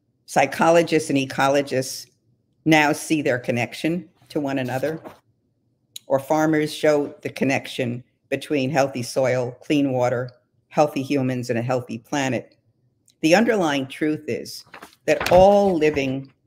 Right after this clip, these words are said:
things are connected. All living things are energy. And as Clara Favale said so beautifully in, in her biodynamic craniosacral episode,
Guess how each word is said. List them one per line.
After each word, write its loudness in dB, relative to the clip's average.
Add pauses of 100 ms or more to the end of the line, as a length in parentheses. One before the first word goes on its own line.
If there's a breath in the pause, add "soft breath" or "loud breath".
(280)
things -4 (100)
are 0
connected. -10 (680)
All 4
living 0
things -4
are -2
energy. -4 (720)
And 0
as -4
Clara 0 (200)
Favale -2
said -2 (160)
so 2
beautifully -4
in, -6
in -4
her -4 (240)
biodynamic 0
craniosacral -6 (520)
episode, -6